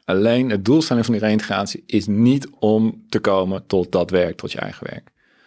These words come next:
En zodra het reïntegratietraject is afgelopen, dan gaat dat reïntegratietraject vanzelf over naar een outplacement traject. Nou, dat was natuurlijk best een, een soort beladen gesprek.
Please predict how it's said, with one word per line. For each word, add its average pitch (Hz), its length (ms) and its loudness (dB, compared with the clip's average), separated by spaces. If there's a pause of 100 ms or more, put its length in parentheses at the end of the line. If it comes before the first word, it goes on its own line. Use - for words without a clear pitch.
(340)
En 90 160 -4
zodra 101 420 0
het 104 100 0
reïntegratietraject 101 720 -2
is - 100 -6
afgelopen, 127 580 0
dan 95 80 -2
gaat 98 180 -2
dat 95 140 -6
reïntegratietraject 101 1000 -2 (480)
vanzelf 127 600 0
over 107 260 0
naar 98 80 -2
een 98 80 -4
outplacement - 540 -6
traject. - 380 -16 (1500)
Nou, 98 160 -4
dat 98 160 -2
was 101 160 2
natuurlijk 104 360 0
best 117 140 0
een, 104 240 -6
een 104 180 -4
soort 98 300 2 (340)
beladen 98 840 0
gesprek. - 680 -4